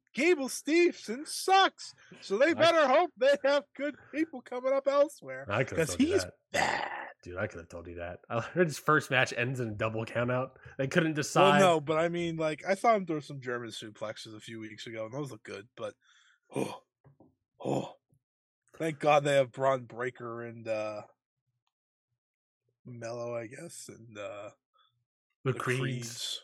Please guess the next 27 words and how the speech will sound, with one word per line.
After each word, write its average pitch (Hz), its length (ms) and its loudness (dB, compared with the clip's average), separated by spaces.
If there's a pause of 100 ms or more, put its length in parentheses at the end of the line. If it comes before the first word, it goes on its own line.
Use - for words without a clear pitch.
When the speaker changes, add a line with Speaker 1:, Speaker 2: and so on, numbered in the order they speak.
Speaker 2:
Yeah, 107 280 -6
Speaker 1:
The 95 60 -12 (160)
Speaker 2:
Creeds 110 140 -4
Speaker 1:
Creeds 190 280 4
are 139 40 0
Speaker 2:
are 110 80 -8
Speaker 1:
nice. 123 600 -8
I - 60 -8
like 139 220 -6
the - 80 -20
Creeds. - 480 -20
I 110 180 -12
have 113 100 -10
Speaker 2:
Mm-hmm. 120 100 -16
Speaker 1:
no 127 40 -14
idea 117 220 -14
what, 107 100 -14 (160)
the, 110 120 -16
where 110 160 -14
they 101 120 -12
went. 135 240 -12 (1160)
Speaker 2:
I 92 60 -14
don't 85 180 -14
know. 87 160 -20 (100)
Well, 113 260 -4 (220)
they'll 107 140 -4
face - 380 -8